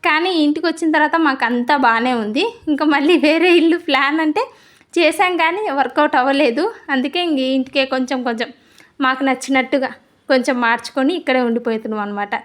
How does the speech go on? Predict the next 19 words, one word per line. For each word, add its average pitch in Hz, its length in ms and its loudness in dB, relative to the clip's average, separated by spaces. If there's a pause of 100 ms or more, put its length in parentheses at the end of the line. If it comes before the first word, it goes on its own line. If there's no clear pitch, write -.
(960)
ఇంకోటి 339 380 2
ఏంటంటే 311 580 2 (300)
మనం 294 220 4
ఏం 302 200 4
ఆలోచిస్తాం, 294 760 0 (440)
ఇప్పుడు 294 220 0
మన 254 260 2
దగ్గర 277 200 2
మనీ 262 380 4
లేవు 254 240 4
కదా, 240 300 2 (360)
మనీ 277 260 2
లేనప్పుడు 269 480 0
ఎందుకు 277 440 0
ఇల్లు 285 200 0
ప్లాన్ 262 380 0
చేయడం 247 300 2
అని 254 120 0
ఆలోచిస్తాం. 226 580 -2